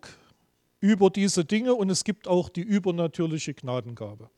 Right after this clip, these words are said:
Also wir hatten das anlagenbedingte Vererbung, organisch bedingte Erkrankung.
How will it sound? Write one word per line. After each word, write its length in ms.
Also 280
wir 100
hatten 220
das 400
anlagenbedingte 1040
Vererbung, 760
organisch 640
bedingte 500
Erkrankung. 880